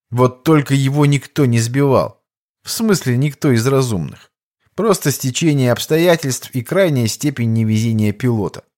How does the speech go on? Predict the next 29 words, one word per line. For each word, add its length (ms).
Когда 420
он 320
был 220
уже 240
в 60
верхних 400
слоях 420
атмосферы, 760
в 120
корабль 520
угодил 480
небольшой 600
метеорит. 800
Система 460
предупреждения 960
из-за 260
прохождения 760
этих 240
самых 300
слоев 580
сработала 680
слишком 460
поздно. 440
Бортовой 540
эскин 340
успел 400
катапультировать 880
пилотский 460
отсек, 420